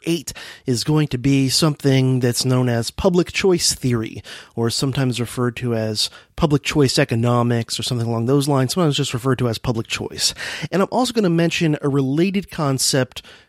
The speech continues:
called rent seeking, which is so closely intertwined to public choice theory that I decided not to give it its own concepts and theories entry and just to make it kind of a corollary here.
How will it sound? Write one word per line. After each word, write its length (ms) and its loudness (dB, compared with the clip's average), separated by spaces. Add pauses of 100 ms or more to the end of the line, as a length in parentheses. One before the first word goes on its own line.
(120)
called 500 0
rent 240 2
seeking, 560 -2 (300)
which 360 0
is 540 2 (540)
so 800 0
closely 500 0
intertwined 520 2
to 60 -2
public 320 -4
choice 480 0
theory 540 0
that 400 -2 (260)
I 260 0
decided 640 0
not 300 0
to 80 -4
give 260 0
it 120 0
its 280 -6
own 520 0 (340)
concepts 480 0
and 120 0
theories 440 0
entry 400 2
and 140 0
just 180 -2
to 60 -2
make 240 0
it 100 -4
kind 160 -4
of 80 -6
a 40 -6
corollary 580 2
here. 240 -12